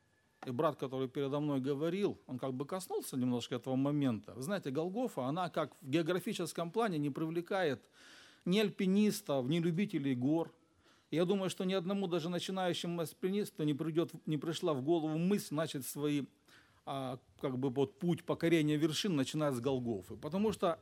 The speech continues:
в географическом плане это очень маленькая гора, да, её, наверное, нельзя назвать горой. Но есть другой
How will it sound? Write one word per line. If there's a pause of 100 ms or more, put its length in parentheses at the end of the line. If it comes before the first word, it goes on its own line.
(120)
в
географическом
плане (260)
это
очень
маленькая
гора,
да,
её,
наверное,
нельзя
назвать
горой. (760)
Но
есть
другой